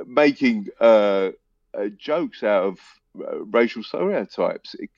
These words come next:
'cause it's not funny and it's racist. I mean, although it's, uh, it,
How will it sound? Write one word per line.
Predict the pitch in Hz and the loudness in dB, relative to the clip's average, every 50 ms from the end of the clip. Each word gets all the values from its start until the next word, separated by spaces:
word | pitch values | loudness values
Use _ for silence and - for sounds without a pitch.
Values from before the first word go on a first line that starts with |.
| _ _ - | _ _ -14
'cause | 160 151 - - | -12 -10 -8 -8
it's | - - - - - - - | -10 -10 -12 -20 -20 -10 -4
not | 160 160 127 113 | -2 0 0 -2
funny | - - 170 180 202 180 123 107 | -2 -4 -2 -2 0 0 0 0
and | 107 113 | 0 -2
it's | 107 - - - | -4 -6 -8 -6
racist. | - - 208 220 - - - - - - - _ _ _ _ _ _ _ _ _ _ _ _ _ _ _ _ _ - | -4 -2 -2 -2 -4 -8 -14 -16 -16 -20 -20 _ _ _ _ _ _ _ _ _ _ _ _ _ _ _ _ _ -2
I | - 165 | 0 4
mean, | 180 175 170 165 165 151 - - - | 6 6 6 6 4 0 -4 -6 -6
although | 160 160 151 196 196 196 170 | -6 -4 0 0 0 2 0
it's, | 131 - - - _ _ _ _ _ _ _ - | -2 -6 -10 -20 _ _ _ _ _ _ _ -10
uh, | - - - - - - - _ _ _ - | -10 -10 -10 -12 -18 -20 -20 _ _ _ -10
it, | 120 117 | -10 -10